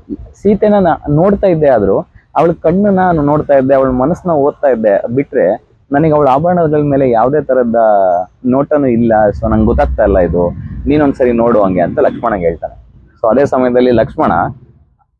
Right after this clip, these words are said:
ಆ ಆಭರಣಗಳನ್ನೆಲ್ಲ ನೋಡಿ ಯಾವ್ದನ್ನೂ ರೆಕಗ್ನೈಸ್ ಮಾಡಲ್ಲ ಅವನು. ಸೀತೆ ಕಾಲುಂಗ್ರನ್ ರೆಕಗ್ನೈಸ್ ಮಾಡ್ತಾನೆ ಲಕ್ಷ್ಮಣ. ಅವಾಗ ರಾಮ ಕೇಳ್ತಾನೆ, "ಇಷ್ಟೆಲ್ಲ ಆಭರಣ ಬಿಟ್ಟು ನೀನ್ ಕಾಲುಂಗ್ರ ರೆಕಗ್ನೈಸ್ ಮಾಡ್ದಲ್ಲ ಹೇಗೆ?" ಅಂತ.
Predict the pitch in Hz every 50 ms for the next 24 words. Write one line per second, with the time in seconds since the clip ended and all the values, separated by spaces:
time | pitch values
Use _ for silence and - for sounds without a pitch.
0 | _ - 123 123 120 110 98 98 98 90 85 - _ _ _ _ _ _ _ _
1 | _ - 107 - - _ _ _ _ - 113 123 135 143 139 135 131 127 120 117
2 | 113 113 113 107 101 113 120 110 92 82 82 - - _ _ _ _ _ _ _
3 | _ _ _ _ - 123 127 131 135 165 185 202 196 196 190 160 135 147 139 143
4 | 135 127 120 110 104 104 101 98 92 90 80 78 76 71 73 - - - _ _
5 | _ _ _ _ _ _ _ _ _ _ - 185 214 208 - 180 147 127 113 117
6 | 135 139 _ - 131 123 156 202 208 202 180 160 165 160 131 120 113 120 117 113
7 | 117 110 98 92 92 90 87 80 - - 87 80 80 82 - _ - 107 92 80
8 | 87 - - _ _ _ _ _ _ _ _ _ _ _ - 117 123 135 156 156
9 | 147 127 127 139 160 170 151 147 135 127 120 120 123 120 127 - - - - 208
10 | 196 202 196 180 165 156 156 160 156 151 143 139 139 139 - 143 143 139 131 123
11 | - - 117 135 165 175 165 156 151 139 127 120 123 123 123 120 113 113 110 107
12 | 107 104 104 104 101 98 - - 120 127 135 120 110 98 90 85 78 71